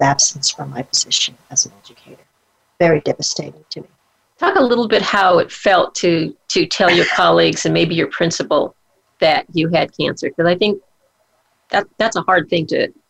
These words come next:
Speaker 2: to do.
Speaker 1: It was a difficult decision. I spoke to my principal first, and then we actually brought it up at a meeting with the teachers, uh, that I could not continue to work. Uh, the thing about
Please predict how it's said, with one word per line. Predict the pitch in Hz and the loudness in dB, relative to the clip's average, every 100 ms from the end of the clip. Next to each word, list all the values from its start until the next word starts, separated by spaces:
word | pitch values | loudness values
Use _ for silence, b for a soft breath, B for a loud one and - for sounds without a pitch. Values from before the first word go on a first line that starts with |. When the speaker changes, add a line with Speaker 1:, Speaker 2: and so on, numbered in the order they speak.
| _ _ _ _ | _ _ _ _
Speaker 2:
to | - | -2
do. | 175 143 143 - _ _ - | 2 2 0 -4 _ _ 0
Speaker 1:
It | 311 | 2
was | 349 294 | 4 4
a | 220 | 4
difficult | 196 220 269 254 196 | 4 4 4 4 4
decision. | 185 175 190 175 185 185 185 185 180 - | 2 2 2 4 4 4 6 6 4 2
I | 160 147 165 | 0 2 2
spoke | 160 - 175 | 2 0 -2
to | - | 0
my | 170 | 0
principal | 151 - 170 175 160 - | 0 -2 -2 0 0 0
first, | - 151 156 - 170 | 0 2 2 2 2
and | 165 | 4
then | 165 160 160 | 4 2 2
we | 156 151 - | 2 0 0
actually | 143 - - 147 | -2 -2 0 0
brought | 139 147 143 | 0 0 0
it | 143 | -2
up | 139 - | -8 -4
at | 143 | -2
a | 143 147 | 0 4
meeting | 202 208 208 190 | 6 6 6 4
with | 160 | 2
the | - | -4
teachers, | - - 165 - 165 156 160 - - _ _ _ _ _ - | -4 -2 -2 0 4 4 4 -2 -6 _ _ _ _ _ -4
uh, | - - - - | -4 -4 -8 -6
that | - 160 | 0 0
I | 156 | 0
could | - 190 | -4 2
not | 170 160 - | 2 2 -2
continue | - - - 190 185 175 | -6 -6 0 0 0 -4
to | - 160 | -6 0
work. | 160 156 156 - _ _ _ _ _ _ - | 2 2 0 -8 _ _ _ _ _ _ -4
Uh, | - - | 0 2
the | - 196 | 2 0
thing | - 269 294 | 2 4 6
about | 240 180 170 165 | 4 4 4 2